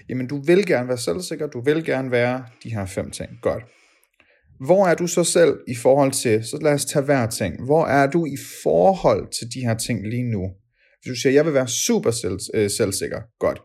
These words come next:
Er vi på lidt selvsikker? Er vi på, på vej derhen? Er vi, øh, "Åh, der er jeg overhovedet ikke."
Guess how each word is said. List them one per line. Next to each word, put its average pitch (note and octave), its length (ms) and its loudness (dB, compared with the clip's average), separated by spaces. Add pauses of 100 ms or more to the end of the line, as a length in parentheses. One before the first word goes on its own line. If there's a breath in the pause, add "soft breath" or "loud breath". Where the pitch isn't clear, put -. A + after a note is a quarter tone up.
(640 soft breath)
Er A#2 120 2
vi G2 240 -2 (260)
på F#2 280 0 (260)
lidt G3+ 420 -6
selvsikker? F#3+ 680 0
Er D#3 220 -4
vi G#2+ 220 -4
på, F2+ 180 -6
på - 60 -8
vej D3+ 260 2
derhen? D3+ 320 0
Er G#2 200 2
vi, G#2 240 -4
øh, F#2 320 2 (240)
"Åh, C3+ 200 6
der A#2+ 80 6
er A2+ 60 6
jeg F#2+ 80 4
overhovedet D#3 300 0
ikke." - 120 -18